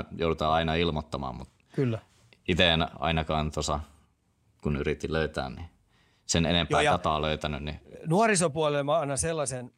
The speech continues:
Speaker 2: sellaisen jutun, että siellä on kolme osapuolta.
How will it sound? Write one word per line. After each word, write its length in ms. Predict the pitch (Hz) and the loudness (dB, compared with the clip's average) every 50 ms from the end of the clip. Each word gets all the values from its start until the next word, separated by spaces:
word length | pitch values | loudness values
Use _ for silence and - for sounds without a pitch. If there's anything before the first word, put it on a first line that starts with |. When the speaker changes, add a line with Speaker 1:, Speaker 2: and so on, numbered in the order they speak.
| _ _ - | _ _ -16
Speaker 2:
sellaisen 540 | - 151 151 156 151 135 120 127 120 117 _ _ - | -12 -10 -8 -6 -6 -6 -8 -10 -14 -14 _ _ -16
jutun, 320 | 139 135 143 147 135 117 | -14 -12 -12 -10 -10 -10
että 120 | 113 - | -10 -10
siellä 140 | - 151 139 | -8 -6 -6
on 60 | 139 | -4
kolme 300 | - 175 170 160 135 127 | -2 -2 -2 -2 -2 -4
osapuolta. 600 | 123 123 117 127 113 101 - 117 107 104 - - | -6 -6 -6 -6 -8 -10 -10 -18 -20 -20 -20 -20